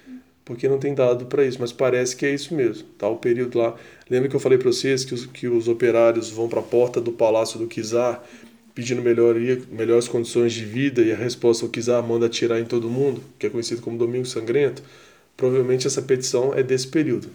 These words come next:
Não tô afirmando que é, eu não tenho dado pra isso, mas eu acho que é isso sim. Continuando.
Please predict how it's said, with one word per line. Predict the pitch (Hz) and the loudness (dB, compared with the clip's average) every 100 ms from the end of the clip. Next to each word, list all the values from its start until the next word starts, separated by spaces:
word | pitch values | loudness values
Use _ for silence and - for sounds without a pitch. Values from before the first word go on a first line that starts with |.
| - | -14
Não | 123 | -2
tô | 139 | 0
afirmando | 131 165 131 117 123 127 | 0 -2 -4 -2 -2 -2
que | 127 123 | -4 0
é, | 131 180 - - - | 0 0 -4 -20 -16
eu | 113 | -10
não | |
tenho | 123 117 | -6 -2
dado | 117 117 117 | 0 0 -2
pra | 123 123 | -2 -2
isso, | 127 165 - - - _ _ _ _ _ _ _ - | -2 -4 -6 -14 -20 _ _ _ _ _ _ _ -12
mas | 117 117 | -4 0
eu | 123 113 | 2 2
acho | - | 2
que | 127 | 0
é | |
isso | 123 127 147 | 0 0 -8
sim. | 120 98 - - - - | -8 -10 -12 -20 -20 -10
Continuando. | 127 131 156 135 - | -8 -4 -2 0 -2